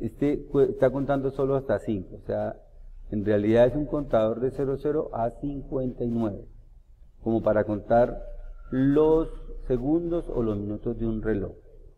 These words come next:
El cinco cincuenta y cinco tiene aquí una resistencia que me permite cambiar la velocidad. Vamos a moverla,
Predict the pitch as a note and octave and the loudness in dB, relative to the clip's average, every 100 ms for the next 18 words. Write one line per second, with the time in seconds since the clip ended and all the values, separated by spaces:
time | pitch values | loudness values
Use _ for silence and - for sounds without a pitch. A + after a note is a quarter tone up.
0 | _ _ _ _ - _ _ - - C3+ | _ _ _ _ -20 _ _ -18 2 2
1 | C#3 F#3+ G3 A3+ G#3+ F3 C3 C3 D#3 D3+ | 4 2 4 0 6 6 6 2 4 6
2 | F3+ - E3 D#3+ D#3 - D#3 D3+ D#3+ D#3 | 6 6 6 6 4 4 4 6 2 0
3 | - C#3 C#3 C3+ - C#3+ A2+ G#2 - G2+ | -4 -8 -4 -4 -2 -2 0 -2 -2 -4
4 | G2+ C3 - G2 F2+ F#2+ A2 G#2+ G#2+ A2+ | -4 -4 -4 -4 -4 -4 -4 -2 -4 0
5 | D3 C3+ G#2 A2+ C3 C3 B2 A#2+ A2 G2+ | 0 2 -2 -2 -2 -2 0 0 0 0
6 | G2 | -4